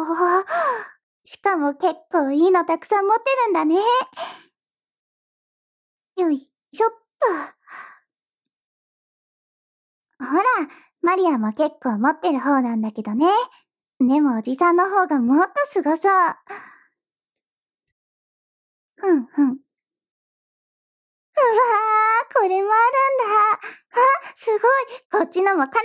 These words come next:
りレアだよね。えー、マリア、これ欲しい。おじさん、これだけ揃ってるってことは、たくさんお金使ったんでしょう。えへへ、やっぱり？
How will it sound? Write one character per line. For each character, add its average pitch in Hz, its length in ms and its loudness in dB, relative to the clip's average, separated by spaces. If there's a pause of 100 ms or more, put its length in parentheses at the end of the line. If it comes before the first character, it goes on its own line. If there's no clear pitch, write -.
(160)
り 370 40 -2
レ 339 160 2
ア 349 40 0
だ 320 80 -2
よ 262 140 -2
ね。 339 140 0 (600)
え - 40 0
ー、 359 40 2
マ 392 720 2
リ 427 140 0
ア、 359 120 0
こ 359 180 -2
れ 381 80 2
欲 392 320 2
し 381 140 -4
い。 392 40 2 (3000)
お 262 60 -4
じ 285 140 -4
さ 359 240 0
ん、 392 40 -6
こ - 60 -20 (280)
れ 294 100 2
だ 311 120 0
け 339 120 -4
揃 370 200 0
っ 427 120 0
て 480 100 -2
る 302 140 -2
っ - 20 -14
て 269 120 -6
こ 269 120 -4
と 277 140 -2
は、 247 320 -2
た 220 100 -6
く - 80 -20
さ 254 200 0
ん 269 40 2
お 269 40 -4
金 302 260 0
使 339 180 -2
っ 349 120 0
た 403 140 -2
ん 392 40 -6
で 381 100 -2
し 349 140 -2
ょ - 20 2
う。 285 400 0 (1700)
え 427 40 0
へ 403 40 2
へ、 392 40 2 (600)
や 330 140 2
っ 320 100 -6
ぱ 349 180 0
り？ 302 420 -4